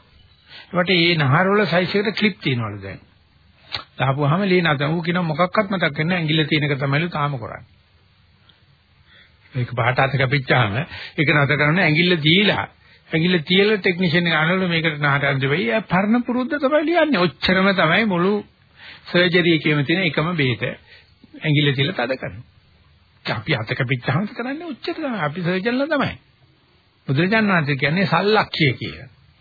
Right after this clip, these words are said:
ඒ කියන්නේ අක්ෂි වෛද්‍ය කිය. ඇහි තියෙන සුද කපනවා. ඉතින් අපිට ඒක කියලා දෙනවනේ බුදුහාම කියලා දෙන්නේ කොහොමද? ප්‍රශ්නයක් ආපුවාම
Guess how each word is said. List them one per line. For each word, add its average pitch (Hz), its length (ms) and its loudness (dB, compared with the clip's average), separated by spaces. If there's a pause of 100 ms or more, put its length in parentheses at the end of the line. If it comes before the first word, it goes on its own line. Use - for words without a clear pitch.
(320)
ඒ 139 160 0
කියන්නේ 156 340 0
අක්ෂි 135 360 -2
වෛද්‍ය 113 400 0
කිය. 107 220 -14 (460)
ඇහි 151 340 4
තියෙන 190 320 2
සුද 185 220 0
කපනවා. 104 440 -6 (1080)
ඉතින් 180 160 0
අපිට 160 240 -2
ඒක 214 220 2
කියලා 311 260 2
දෙනවනේ 220 320 0
බුදුහාම 160 380 0
කියලා 262 260 -2
දෙන්නේ 175 180 -2
කොහොමද? 131 260 -6
ප්‍රශ්නයක් 147 460 -4
ආපුවාම 127 600 0